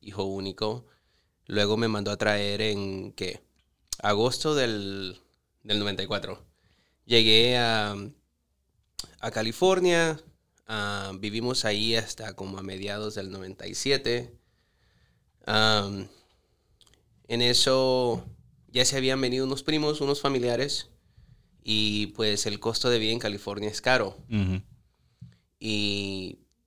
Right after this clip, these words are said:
Speaker 1: pues ya, I mean, mi mamá en ese entonces, am,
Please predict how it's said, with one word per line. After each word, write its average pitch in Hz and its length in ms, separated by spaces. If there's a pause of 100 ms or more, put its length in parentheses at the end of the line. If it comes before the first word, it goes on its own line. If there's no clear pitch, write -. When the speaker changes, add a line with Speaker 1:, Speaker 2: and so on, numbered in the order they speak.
(260)
Speaker 1:
pues 113 280
ya, 190 360 (120)
I 113 60
mean, 110 440
mi 110 160
mamá 107 220
en 117 80
ese 120 180
entonces, 120 880 (220)
am, 98 540